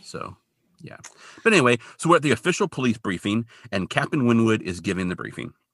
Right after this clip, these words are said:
And Kolchak tries to ask some questions about the snap spine of Willie Pike and the rumors that the Russos died the same way. Of course, his questions go <laughs> unanswered. And then Kolchak asks again and is basically told, like, to stop asking questions or he'll be banned from the briefings.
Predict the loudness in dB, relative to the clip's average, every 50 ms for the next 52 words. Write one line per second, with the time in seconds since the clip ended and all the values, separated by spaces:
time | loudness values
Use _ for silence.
0 | _ _ -6 -2 0 2 2 2 2 0 -2 -4 -2 0 0 2 2 2 0 -2
1 | -2 -2 -4 -4 -6 -4 -2 -2 -2 -2 -2 -4 -4 -2 -4 -6 -6 -2 -2 -2
2 | -2 -2 -6 -8 -2 0 0 0 -2 -2 0 0 2 2 2 -2 -2 -4 -6 -6
3 | -4 2 2 4 4 2 0 -6 -14 _ -20 -20 -20 _ _ -6 -4 -4 -2 -2
4 | 0 0 0 0 -2 -4 -6 -10 -8 -6 -4 -2 -2 -2 0 2 2 2 0 0
5 | -2 -4 -4 -4 -6 -8 -6 -4 -2 0 0 0 0 0 -2 -4 -6 -10 -20 -20
6 | _ -20 -10 -4 0 2 2 2 0 -2 -8 -8 -6 -6 -6 -6 -6 -10 -12 -12
7 | -10 -8 -8 -8 -6 -6 -4 -4 -4 -4 -4 -6 -6 -6 -8 -12 _ -20 -20 -20
8 | -20 -20 _ _ _ -4 -2 0 0 0 0 0 0 -2 -2 -2 -2 -2 0 0
9 | 0 -2 0 0 -2 -2 -2 -4 -10 -10 -4 -2 0 2 2 2 0 0 -2 -6
10 | _ _ _ _ -6 -4 -2 -2 -2 0 0 -2 0 0 0 -2 -2 0 0 -2
11 | -2 -2 -2 -2 -4 -4 -4 -6 -8 0 2 2 2 4 2 -2 -2 -2 -6 -8
12 | -2 2 2 2 2 0 -4 -4 -2 -2 -2 -2 -4 -4 -6 -6 -4 -4 -4 -4
13 | -4 -4 -4 -2 -2 -2 -2 -2 -2 -4 -4 -6 -6 -8 -10 -12 -12 -12 -12 -14
14 | -14 -14 -16 -20